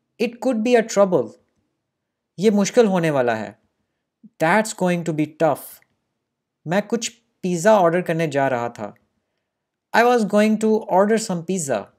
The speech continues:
आप हिस्सा डालना चाहते हैं? Do you want to share? ऐसा नहीं है कि मैंने पहले कभी ऐसा नहीं किया। It's not like I have never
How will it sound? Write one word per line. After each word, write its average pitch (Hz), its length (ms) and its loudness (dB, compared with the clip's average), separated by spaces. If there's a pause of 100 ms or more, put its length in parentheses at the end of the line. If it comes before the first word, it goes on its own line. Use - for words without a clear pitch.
(1040)
आप 175 180 2
हिस्सा 196 240 0
डालना 156 320 2
चाहते 208 300 2
हैं? 180 340 -8 (360)
Do 254 60 0
you 269 100 2
want 233 180 2
to 226 40 0
share? 196 420 -2 (1300)
ऐसा 202 280 0
नहीं 233 220 0
है 214 160 6
कि 220 120 0
मैंने 190 340 2
पहले 185 300 0
कभी 185 240 0
ऐसा 147 340 -2
नहीं 147 220 -4
किया। 101 320 -8 (760)
It's 240 260 -6
not 247 260 0
like 220 260 6 (140)
I 208 60 2
have 214 260 4
never 208 340 4